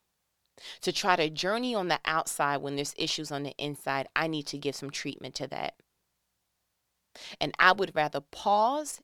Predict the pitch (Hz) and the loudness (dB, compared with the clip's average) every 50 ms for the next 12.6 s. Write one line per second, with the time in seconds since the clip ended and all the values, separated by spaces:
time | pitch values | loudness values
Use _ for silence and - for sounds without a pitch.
0 | _ _ 170 160 151 - - - - - 226 202 160 123 - - - - - _ | _ _ -4 -4 -2 -2 0 0 0 0 -2 -2 -2 -4 -6 -8 -12 -12 -12 _
1 | _ _ _ _ _ _ _ _ _ _ _ _ _ _ _ _ _ _ _ _ | _ _ _ _ _ _ _ _ _ _ _ _ _ _ _ _ _ _ _ _
2 | _ _ - 175 170 156 156 143 - - 190 170 170 160 156 151 - - 180 175 | _ _ 0 0 2 2 0 -2 -2 0 0 2 2 2 0 -2 -4 -2 0 4
3 | 180 180 185 185 - - - 160 160 165 160 165 156 156 - - - 151 147 143 | 8 8 8 8 6 2 -2 0 0 0 0 0 0 -2 -2 -2 -2 0 0 0
4 | 139 135 - - 131 147 139 135 139 135 135 - - - 135 127 127 123 127 - | 0 -2 -2 -4 -4 -4 -4 -6 -6 -6 -6 -6 -8 -10 -8 -8 -8 -10 -10 -12
5 | _ _ _ _ _ _ _ _ _ _ _ _ _ _ _ _ _ _ _ _ | _ _ _ _ _ _ _ _ _ _ _ _ _ _ _ _ _ _ _ _
6 | _ _ _ _ _ _ _ _ _ _ _ _ _ _ _ _ - - - _ | _ _ _ _ _ _ _ _ _ _ _ _ _ _ _ _ -20 -20 -20 _
7 | _ - 147 143 175 190 - - - 160 160 160 160 147 139 143 143 147 - - | _ -12 2 4 6 6 6 4 0 -2 -2 0 -4 -2 -2 -2 -2 -2 -2 -4
8 | 147 143 - - 143 143 - 139 - 143 139 - - - 127 123 120 - - - | -4 -4 -4 -8 -10 -8 -8 -6 -4 -4 -4 -4 -6 -6 -6 -6 -6 -8 -8 -6
9 | - - - - - - - - 147 _ _ _ _ _ _ _ _ _ _ _ | -8 -8 -8 -8 -10 -10 -14 -16 -20 _ _ _ _ _ _ _ _ _ _ _
10 | _ _ _ _ _ _ _ _ _ _ _ _ _ _ _ _ _ _ _ _ | _ _ _ _ _ _ _ _ _ _ _ _ _ _ _ _ _ _ _ _
11 | _ _ _ _ _ _ _ _ _ _ _ _ _ _ _ _ _ _ _ 170 | _ _ _ _ _ _ _ _ _ _ _ _ _ _ _ _ _ _ _ -4
12 | 160 - - - - - 226 233 226 196 214 | -2 0 -2 -2 0 -2 -2 -2 -2 -2 -4